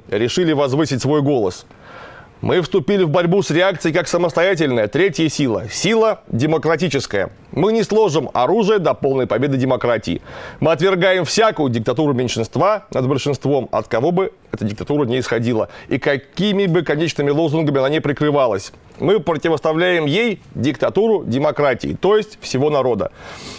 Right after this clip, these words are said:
Лишь в революционном сознании и воле трудового народа,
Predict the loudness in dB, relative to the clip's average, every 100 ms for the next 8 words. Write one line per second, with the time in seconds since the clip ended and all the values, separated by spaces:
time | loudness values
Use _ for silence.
0 | -6 0 0 2 2 2 2 2 2 2
1 | 2 0 0 2 2 2 2 0 2 2
2 | 0 0 0 0 0 0 2 2 2 -2